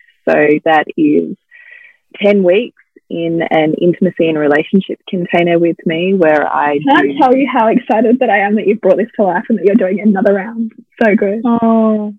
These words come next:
Speaker 1: thank you. It was so transformational, the one that, like, I spent nearly every day in tears of gratitude reading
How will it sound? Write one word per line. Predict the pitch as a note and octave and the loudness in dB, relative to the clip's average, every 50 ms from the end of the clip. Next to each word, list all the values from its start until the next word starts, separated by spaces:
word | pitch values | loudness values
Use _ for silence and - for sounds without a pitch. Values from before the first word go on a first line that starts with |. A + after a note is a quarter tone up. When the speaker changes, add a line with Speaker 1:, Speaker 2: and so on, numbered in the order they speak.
| _ _ - | _ _ -2
Speaker 1:
thank | B3 B3 B3 A#3+ - _ - | 0 0 0 0 -2 _ -2
you. | D3+ D3 D3 D3 E3+ G#3+ A#3 - | 0 0 2 2 2 0 0 0
It | - G#3+ A3 | 0 2 2
was | A#3 A#3 - _ | 2 0 0 _
so | - B3+ B3+ C4 C4+ | 0 0 2 2 0
transformational, | - - C4+ A3 G#3 G#3 - G#3+ G3 D#3 D#3 D#3 - - D#3 D#3+ | -2 -2 -2 0 0 0 -2 -2 0 0 -2 -2 -4 -6 -6 -4
the | D3+ D#3 | -4 -2
one | D#3 D3+ D3 D3+ | -2 -2 -2 -2
that, | - - - | -2 0 0
like, | E3 D#3 D#3+ - - G#3 - _ - | 0 0 0 -4 -8 -10 -12 _ -2
I | D#3 D#3 D#3 D3+ - - | 0 0 0 -2 -4 -10
spent | - - D#3 D#3+ - - - | -8 -6 -6 -6 -6 -8 -8
nearly | - F3 E3+ E3 D#3+ - - | -4 -2 0 2 2 2 0
every | D#3 D#3 E3 | 0 0 0
day | D#3+ D#3+ D3+ D3 C#3+ C#3+ | 2 2 2 2 0 -2
in | D#3 D3+ - | -4 -6 -6
tears | - D#3+ D#3 D3 - | -4 -2 -2 -2 -2
of | - - - | -4 -4 -2
gratitude | - C3+ - C#3+ C#3+ - - D#3+ D3 D3 - | -2 -2 -2 -2 -2 -2 0 0 0 0 0
reading | - D3 D3 C#3+ - D3 - - - | 0 0 0 0 -2 -4 -10 -16 -20